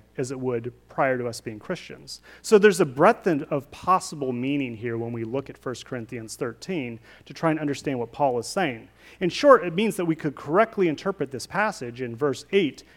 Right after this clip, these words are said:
to be saying prophecies, tongues, and knowledge will either, we could un-, understand it as to cease to exist entirely, like if we stop sinning, then that stops completely, or we could understand them as simply having a diminished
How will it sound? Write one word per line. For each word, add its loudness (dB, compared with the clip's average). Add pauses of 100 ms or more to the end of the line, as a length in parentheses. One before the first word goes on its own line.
(100)
to 0
be 0
saying -2 (320)
prophecies, -2
tongues, -4
and -6
knowledge 2
will -8
either, -2 (680)
we -8
could 2
un-, 0
understand -2
it -6
as -6
to -14
cease -4
to -6
exist -2
entirely, 0 (520)
like -2
if -8
we 0
stop 0
sinning, -2
then -8 (520)
that -12
stops -2
completely, -2 (580)
or 4 (400)
we 2
could 2
understand 2
them -6
as -8
simply -2
having 0
a -4
diminished 0